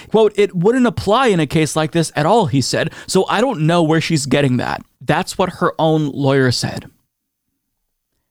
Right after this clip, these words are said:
So it's just genuinely astonishing that you have these folks,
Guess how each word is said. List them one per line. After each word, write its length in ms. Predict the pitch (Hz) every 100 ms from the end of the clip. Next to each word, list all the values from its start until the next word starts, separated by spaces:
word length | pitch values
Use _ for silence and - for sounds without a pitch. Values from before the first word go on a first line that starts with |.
| _
So 280 | - 185 185 -
it's 200 | 185 -
just 420 | 208 170 - 170
genuinely 640 | 123 143 170 180 165 165
astonishing 840 | 147 - 120 127 139 123 117 - 107
that 340 | 123 135 135 _ _ _ -
you 160 | 170 170
have 460 | 165 165 151 139
these 280 | 135 160 -
folks, 580 | 117 73 - - -